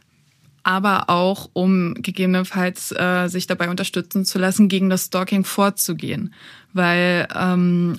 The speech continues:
häufig versuchen die Bedroher ja auch Informationen über das soziale Umfeld zu bekommen,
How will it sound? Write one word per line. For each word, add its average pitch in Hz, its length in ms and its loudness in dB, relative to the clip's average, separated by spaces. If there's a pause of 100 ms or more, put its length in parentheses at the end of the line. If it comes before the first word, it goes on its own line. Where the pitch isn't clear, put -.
häufig 202 640 2
versuchen 190 520 2
die 180 400 2 (280)
Bedroher 190 600 2
ja 180 240 2
auch - 140 -4
Informationen 196 800 2
über 180 200 0
das 180 180 -4
soziale 185 420 -2
Umfeld 233 460 2
zu 160 160 -6
bekommen, - 540 -8